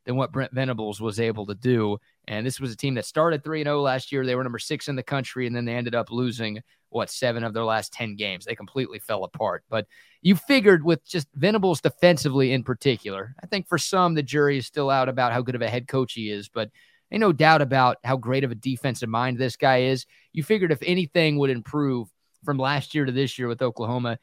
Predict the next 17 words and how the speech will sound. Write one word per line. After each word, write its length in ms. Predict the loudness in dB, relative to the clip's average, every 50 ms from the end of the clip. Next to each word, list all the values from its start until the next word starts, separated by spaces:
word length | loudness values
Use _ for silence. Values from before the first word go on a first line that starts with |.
| _ _ _
it 80 | -2 -2
would 140 | 0 2
be 140 | 2 2 4
that 240 | 4 2 0 0 0
defense. 520 | -2 -2 -2 -2 -2 -2 -2 -2 -4 -6 -6 -4
And 100 | -2 -2
it 180 | -2 -4 -2
does 420 | 2 4 4 6 4 4 0 -2 0
look 280 | 0 0 0 0 0
like 220 | -2 -2 -2 -2 -4
those 200 | -4 -4 -2 -2
Oklahoma 460 | -2 -2 -2 -2 -2 0 0 -2 -4
players 400 | -4 0 0 2 2 0 -2 -4
know 240 | -2 2 2 2 2
the 100 | 2 0
system 440 | 0 -2 -2 -2 -2 -2 -4 -2
better, 420 | 0 2 2 2 4 2 0 -2